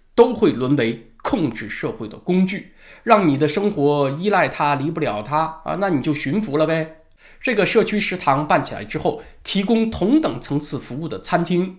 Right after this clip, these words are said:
是没有办法和它竞争的啊，因为只要政府去查查谁敢和社区餐厅竞争啊，去查它的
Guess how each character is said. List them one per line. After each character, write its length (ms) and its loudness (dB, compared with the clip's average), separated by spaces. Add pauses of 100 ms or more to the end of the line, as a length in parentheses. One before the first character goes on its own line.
(120)
是 140 -4
没 140 -4
有 100 0
办 160 -2
法 100 -10
和 140 -12
它 140 -8
竞 200 -10
争 160 -10
的 160 -12 (160)
啊， 140 -8
因 140 -2
为 100 2
只 100 -4
要 120 0
政 200 -2
府 140 -8
去 180 -10
查 200 -6
查 340 -6
谁 200 2
敢 200 0
和 180 -6
社 160 -4
区 280 -6 (160)
餐 180 0
厅 160 4
竞 160 4
争 220 2
啊， 180 -10
去 160 -8
查 240 -2
它 180 4
的 200 2